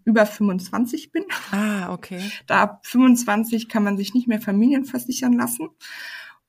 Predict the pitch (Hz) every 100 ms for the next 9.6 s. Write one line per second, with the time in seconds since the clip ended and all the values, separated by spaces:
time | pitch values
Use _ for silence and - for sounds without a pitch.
0 | _ 214 214 208 208 - - _ 208 196
1 | 220 226 233 220 - 185 190 196 196 190
2 | 226 202 196 - 190 208 - 214 196 185
3 | 185 - 202 185 - 190 185 180 - 185
4 | - 196 185 220 208 180 175 175 214 202
5 | 196 - 185 180 247 320 311 - 285 330
6 | _ - - - _ _ _ 185 208 202
7 | - 208 202 190 - 202 202 190 180 -
8 | 190 185 185 - - - - - _ _
9 | 170 170 151 156 143 131